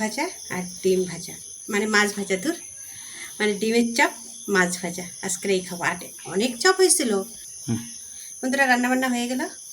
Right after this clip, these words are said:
Speaker 1: আর আজকের আর বেশি পারবো না, রাত হয়ে গেছে, অনেক রাত, রাত্রেই ভিডিও করেছি। ভিডিওটা যদি ভালো লাগে, লাইক, সাবস্ক্রাইব, কমেন্ট করে দেবা। আর যারা নতুন দেখতেছে, প্লিজ অবশ্যই কিন্তু সাবস্ক্রাইব করবা, লাইক করবা, কমেন্ট করবা,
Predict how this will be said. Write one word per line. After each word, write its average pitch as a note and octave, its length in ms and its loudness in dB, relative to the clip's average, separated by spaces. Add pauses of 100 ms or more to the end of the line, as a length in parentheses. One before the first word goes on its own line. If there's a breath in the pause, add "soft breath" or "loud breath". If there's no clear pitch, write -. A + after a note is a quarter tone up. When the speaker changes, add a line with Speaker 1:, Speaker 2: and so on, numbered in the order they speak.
(720 loud breath)
Speaker 1:
আর G3+ 180 4 (100)
আজকের G3 280 -6
আর G#3+ 120 0
বেশি A3 180 -6
পারবো G3 200 0
না, A#3+ 40 0 (100)
রাত G3 160 -2
হয়ে G#3 140 0
গেছে, G#3+ 180 -6
অনেক F#3+ 200 0
রাত, A#3 140 -6 (140)
রাত্রেই G3+ 340 2 (140)
ভিডিও G3+ 200 4 (100)
করেছি। G#3 300 -4 (520 loud breath)
ভিডিওটা G3+ 340 2
যদি G#3+ 180 -2
ভালো G3 180 0
লাগে, G3+ 200 -2
লাইক, F#3+ 200 0
সাবস্ক্রাইব, G#3 400 -6
কমেন্ট F#3+ 260 -2
করে G3+ 180 -4
দেবা। G#3+ 160 -4 (420 loud breath)
আর G3 120 -12
যারা G#3+ 220 0
নতুন A#3+ 220 0
দেখতেছে, A#3+ 360 -4
প্লিজ B3 160 -2 (100)
অবশ্যই A3+ 360 -6
কিন্তু A#3+ 240 -4
সাবস্ক্রাইব A3+ 440 -4
করবা, A#3+ 160 -4 (100)
লাইক G3+ 240 -2
করবা, A3 220 -4 (120)
কমেন্ট G#3 320 0
করবা, A3 220 -4